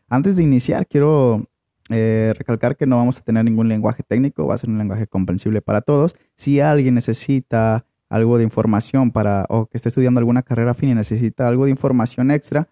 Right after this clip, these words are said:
puede enviarnos algo, un mensaje a nuestras páginas y con gusto les, les mandamos la info, ¿va? ¿Sale?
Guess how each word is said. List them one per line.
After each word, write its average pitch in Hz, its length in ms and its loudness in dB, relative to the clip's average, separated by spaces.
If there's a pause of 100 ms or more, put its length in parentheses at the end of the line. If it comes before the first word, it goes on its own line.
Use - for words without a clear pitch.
(160)
puede 135 140 2
enviarnos 127 300 0
algo, 110 240 -2
un 120 120 0
mensaje 123 360 0
a 127 40 0
nuestras 113 280 -4
páginas 175 380 -8
y 131 60 -8
con 202 160 -10
gusto 123 260 -4
les, 101 260 -4
les 101 120 -4
mandamos 98 640 -2
la 92 180 -6
info, 92 340 -2
¿va? 107 220 -2 (540)
¿Sale? 135 240 -4